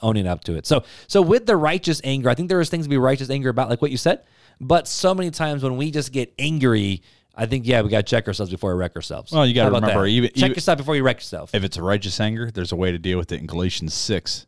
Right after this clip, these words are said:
Speaker 2: speaks about it, and it talks about, if you see a brother sinning,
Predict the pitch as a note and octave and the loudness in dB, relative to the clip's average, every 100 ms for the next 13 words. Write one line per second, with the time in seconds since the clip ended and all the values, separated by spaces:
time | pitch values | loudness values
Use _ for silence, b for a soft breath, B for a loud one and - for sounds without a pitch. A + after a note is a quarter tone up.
0 | _ - - G2+ F2+ E2+ D2+ D#2 D#2 D2+ | _ -14 -6 -6 -6 -8 -6 -4 -6 -8
1 | D#2 - E2 E2 - D#2+ D#2+ D#2 - _ | -10 -10 -10 -10 -10 -6 -6 -8 -12 _
2 | _ _ _ _ F2+ F2+ - G#2 G#2+ G2 | _ _ _ _ -10 -6 0 2 2 2
3 | A#2 A2 G2 - C#3 B2 F2 D#2+ | 2 2 0 -2 -2 0 -2 -6